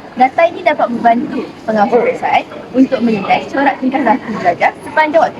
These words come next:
peperiksaan. Yang terakhir, kita juga dapat meningkatkan tahap keselamatan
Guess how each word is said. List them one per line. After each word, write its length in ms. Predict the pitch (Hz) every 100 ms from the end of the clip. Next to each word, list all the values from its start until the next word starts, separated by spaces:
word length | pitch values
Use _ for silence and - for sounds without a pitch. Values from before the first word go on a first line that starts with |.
| 208
peperiksaan. 420 | 196 202 233 208 - - - - - - - - - - - -
Yang 140 | 330 330
terakhir, 300 | 311 330 311
kita 160 | - 262
juga 180 | 233 226 214
dapat 200 | 214 214 - - -
meningkatkan 540 | 269 285 - - 190 247
tahap 200 | 294 -
keselamatan 480 | 254 240 233 226